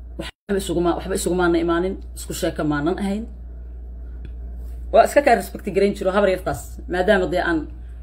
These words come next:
qof jecel hooyadeed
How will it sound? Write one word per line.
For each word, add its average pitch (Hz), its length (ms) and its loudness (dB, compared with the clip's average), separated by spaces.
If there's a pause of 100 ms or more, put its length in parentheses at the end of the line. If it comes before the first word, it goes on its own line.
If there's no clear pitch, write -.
(120)
qof - 160 0 (1500)
jecel 240 320 6
hooyadeed 208 360 8